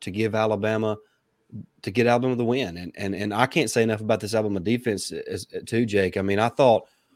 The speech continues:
overall for four quarters, Jake, they were rock solid against this, this high-flying Georgia offense who's put up points against everybody this season. Carson Beck has, uh, you know, passed for a ton of yards this year,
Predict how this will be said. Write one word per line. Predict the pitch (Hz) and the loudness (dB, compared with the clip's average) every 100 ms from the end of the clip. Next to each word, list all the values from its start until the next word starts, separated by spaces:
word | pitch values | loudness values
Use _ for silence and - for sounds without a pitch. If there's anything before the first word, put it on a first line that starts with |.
| - | -6
overall | 101 120 117 98 107 120 113 117 | 0 2 4 6 6 4 2 -4
for | 104 | -8
four | - 117 113 | -4 -2 -2
quarters, | 117 113 123 113 | 0 0 0 0
Jake, | - 127 - | 2 2 2
they | 101 113 | 0 0
were | 95 87 | 0 -2
rock | 95 101 92 | 0 0 0
solid | - 107 101 98 90 | -4 0 2 2 0
against | 90 95 - | -4 -6 -6
this, | 98 - | -6 -6
this | 104 92 | -8 -4
high-flying | 104 101 - 104 101 92 | 0 0 0 -2 -2 0
Georgia | 101 95 95 | 0 0 2
offense | 98 95 95 90 | 0 0 -4 -8
who's | 98 | -12
put | - 127 | -4 -2
up | 107 - | -2 -2
points | 110 - | -6 -4
against | 104 98 - | -6 -8 -6
everybody | 120 117 113 117 | -2 0 4 4
this | 113 - | 2 0
season. | 117 110 117 113 _ _ _ _ - | -2 -2 -4 -8 _ _ _ _ 0
Carson | 117 - 98 | 0 0 0
Beck | 110 107 - | 2 2 0
has, | 95 - _ - | -4 -4 _ -12
uh, | |
you | 92 | -8
know, | 95 90 | -6 -8
passed | - 110 - | 0 0 0
for | 92 | -6
a | - | -6
ton | 123 113 | 0 2
of | |
yards | 107 107 104 98 | 4 4 2 0
this | 98 - | -6 -2
year, | 104 101 | 2 2